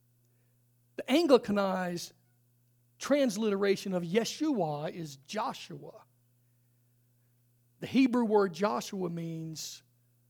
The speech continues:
the one who saves or the one who delivers. So he says his name will be Yeshua. His name translated then into Greek and transliterated into English is Jesus,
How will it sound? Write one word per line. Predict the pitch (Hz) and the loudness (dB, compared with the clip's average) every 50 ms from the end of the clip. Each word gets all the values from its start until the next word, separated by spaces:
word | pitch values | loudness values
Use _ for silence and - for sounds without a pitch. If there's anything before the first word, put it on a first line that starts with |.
| _ - | _ -6
the | 190 | -4
one | 175 175 185 185 190 | -2 -2 -2 -4 -4
who | 160 143 202 185 | -4 -4 -6 -6
saves | - - - 233 214 208 196 170 147 139 151 - _ _ - - - - - _ _ _ _ _ _ _ _ _ _ - | -6 -8 -8 -6 -6 -6 -8 -10 -12 -16 -20 -20 _ _ -16 -16 -16 -16 -18 _ _ _ _ _ _ _ _ _ _ -2
or | 233 202 202 190 180 190 | 0 2 2 2 2 0
the | 175 180 190 | -2 -2 -2
one | 185 190 190 190 185 175 | -2 -2 -2 -4 -4 -4
who | - - 185 180 175 170 165 - _ _ _ _ _ _ _ _ - | -4 -2 -2 -2 -2 -4 -6 -8 _ _ _ _ _ _ _ _ -12
delivers. | 165 156 180 175 175 180 175 165 160 143 139 135 135 127 - - - - - _ _ _ _ _ _ _ _ _ _ _ _ _ _ _ _ | -6 -2 -2 0 0 0 -2 -4 -6 -8 -12 -12 -14 -14 -14 -14 -14 -16 -18 _ _ _ _ _ _ _ _ _ _ _ _ _ _ _ _
So | - - 196 | 0 4 4
he | 185 214 | 6 4
says | 214 - 226 214 202 - | 4 4 4 4 4 4
his | 165 214 190 - | 2 0 2 6
name | 208 233 262 277 240 | 6 8 8 8 6
will | 220 220 | 6 4
be | 190 175 214 214 202 - - - | 4 4 2 2 2 0 -4 2
Yeshua. | 185 208 220 208 - - - - 269 294 254 202 160 - - - - - - - _ | 6 8 8 8 6 0 4 6 8 8 8 6 4 0 -2 -8 -10 -14 -20 -4 _
His | - 220 180 190 | 2 2 4 4
name | 226 226 220 214 208 208 | 4 4 4 2 0 -2
translated | - - 226 220 220 226 - 208 208 190 202 190 196 175 | -2 0 0 2 2 0 2 2 2 4 2 2 0 0
then | 196 202 214 208 | 0 2 2 2
into | 196 208 - 208 | 2 0 -2 -2
Greek | 180 170 196 208 202 208 208 | -2 0 2 2 2 2 0
and | 233 202 170 | -2 -4 -4
transliterated | - - 214 202 196 175 190 202 214 202 196 190 185 175 196 196 | -4 -2 -2 -2 -2 0 2 2 2 2 2 2 0 0 0 -2
into | 196 180 175 190 | -2 -4 -2 -2
English | 202 202 202 220 214 - | -2 0 2 0 0 0
is | 247 233 180 175 | -4 -6 -6 -6
Jesus, | 180 190 226 226 202 160 151 147 | -6 -4 -4 -4 -4 -4 -6 -10